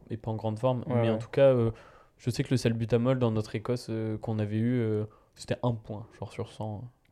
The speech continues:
Speaker 1: voilà. C'était vraiment, euh, anecdotique.
Speaker 2: Et ben voilà, après avoir fait, euh, l'antibiothérapie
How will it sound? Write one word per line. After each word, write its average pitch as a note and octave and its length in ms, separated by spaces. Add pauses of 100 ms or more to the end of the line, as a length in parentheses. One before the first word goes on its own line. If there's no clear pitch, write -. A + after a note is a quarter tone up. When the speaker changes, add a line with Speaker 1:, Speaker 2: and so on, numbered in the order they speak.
(260)
Speaker 1:
voilà. - 140 (540)
C'était A2 320
vraiment, A#2 420
euh, - 20
anecdotique. G#2 640 (880)
Speaker 2:
Et D3+ 80
ben D3 140
voilà, A2 340
après C3 260
avoir B2+ 240
fait, C#3 180
euh, A#2 160
l'antibiothérapie B2 1080